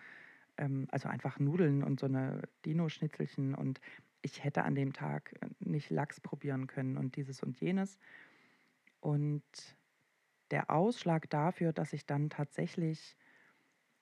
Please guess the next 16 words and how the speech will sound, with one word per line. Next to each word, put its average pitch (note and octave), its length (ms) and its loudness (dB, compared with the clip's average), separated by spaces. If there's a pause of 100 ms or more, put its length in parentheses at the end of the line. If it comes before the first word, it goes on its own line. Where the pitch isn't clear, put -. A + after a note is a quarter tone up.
(880)
äh, D3+ 300 -4 (600)
in D3 240 0 (100)
die D#3 80 -4
totale D3+ 560 2
Reizüberflutung E3 680 0
gekommen D#3 420 0
bin D3+ 260 2
und - 440 -2 (460)
die C#3+ 120 2
hundert E3 340 2
Körnchen D3+ 420 0
voll F3+ 480 2
waren. C3 480 0 (880)
Äh, D3 340 -4
ich - 200 -8
habe C#3+ 460 2